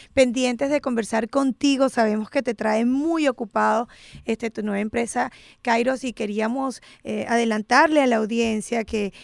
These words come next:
Justo tiene ya unos cuantos años residiendo en los Estados Unidos. Sin embargo, es un hombre con intereses globales. Ha formado parte de una cantidad de proyectos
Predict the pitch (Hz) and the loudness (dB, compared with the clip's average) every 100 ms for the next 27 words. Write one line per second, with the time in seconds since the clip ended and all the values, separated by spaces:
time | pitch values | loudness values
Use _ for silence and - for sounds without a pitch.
0 | - 240 214 262 285 262 269 277 254 226 | -6 -4 0 0 0 0 0 2 2 0
1 | 220 233 220 247 - 269 254 285 262 247 | 0 0 2 0 -2 -2 0 0 0 -2
2 | 254 269 - 220 220 214 208 240 247 240 | -2 -4 -4 -2 -2 -2 0 -2 -2 -4
3 | - 208 208 220 - 247 320 339 269 226 | -4 -4 -2 -2 -4 -4 -2 -2 -2 -4
4 | 208 208 233 262 240 254 254 247 262 277 | -2 -2 0 2 0 0 -2 0 0 0
5 | 240 214 202 190 233 240 214 202 208 254 | -2 -2 -4 -6 -4 -2 0 0 -2 -4
6 | _ - - - - 202 - 226 233 233 | _ -20 -20 -18 -8 -6 -4 -2 0 0
7 | 240 - 214 - 233 214 208 226 233 208 | 0 0 -2 0 -2 0 -4 -6 -6 -6
8 | 196 208 220 202 190 185 220 | -6 -4 -6 -4 -6 -6 -8